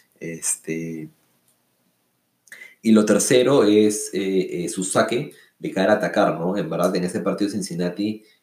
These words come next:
el nivel de saque que ha tenido Medvedev, Medvedev ha sido una locura. Inclusive en el partido con, con Goffin apostamos al, al, al over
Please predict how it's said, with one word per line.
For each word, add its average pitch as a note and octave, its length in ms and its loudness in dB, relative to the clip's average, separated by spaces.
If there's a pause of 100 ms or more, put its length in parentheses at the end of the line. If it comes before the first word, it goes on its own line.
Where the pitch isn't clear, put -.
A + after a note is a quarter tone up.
(180)
el F2+ 340 -4
nivel G2 460 -2
de F#2+ 140 -2
saque G#2 420 -4
que - 80 -2
ha F#2+ 40 2
tenido G#2 240 -2
Medvedev, F#2+ 480 -4 (360)
Medvedev F#2+ 560 -2
ha F#2+ 40 -6
sido A2 200 -4
una A2+ 140 -4
locura. G2+ 500 0 (760)
Inclusive G#2 440 -6
en A2 80 0
el G#2+ 80 -2
partido G2 360 -2
con, E2+ 380 -6
con D2+ 240 -12
Goffin F#2+ 560 -2 (500)
apostamos G2 640 -2
al, E2 280 -2
al, E2+ 360 -16
al F2 240 -10
over G2+ 400 0